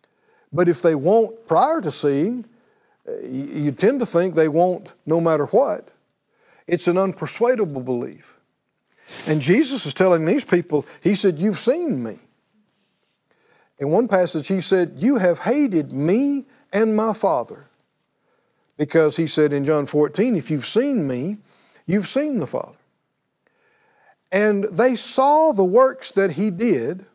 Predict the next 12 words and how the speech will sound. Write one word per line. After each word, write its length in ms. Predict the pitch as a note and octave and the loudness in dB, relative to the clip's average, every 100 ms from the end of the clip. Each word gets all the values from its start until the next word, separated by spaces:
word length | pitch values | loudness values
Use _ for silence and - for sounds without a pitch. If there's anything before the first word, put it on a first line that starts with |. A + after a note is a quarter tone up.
| _ _ _ _ _ _ | _ _ _ _ _ _
and 220 | F3 F#3+ | -4 -2
didn't 300 | C#3+ C#3+ D#3+ D#3+ | -4 -4 -4 -2
believe. 540 | A#3 D4+ D#3 - - _ _ _ _ _ _ _ _ _ _ _ _ _ _ _ _ _ | -2 -4 -8 -14 -20 _ _ _ _ _ _ _ _ _ _ _ _ _ _ _ _ _
You 160 | C#3+ F#3 | 0 2
know, 320 | F#3+ D#3 - | 2 2 -4
when 320 | C#3+ F#3 F3+ | -2 0 0
Jesus 400 | D#3 C4 B3+ C#4+ | 0 0 0 -4
came 300 | - G3 F3 | -2 -2 2
walking 360 | F3 F#3+ G3+ G3 | 2 2 0 0
on 140 | G3+ | 0
the 80 | F#3+ | 2
water 380 | F#3 C4+ D4+ | 2 0 -4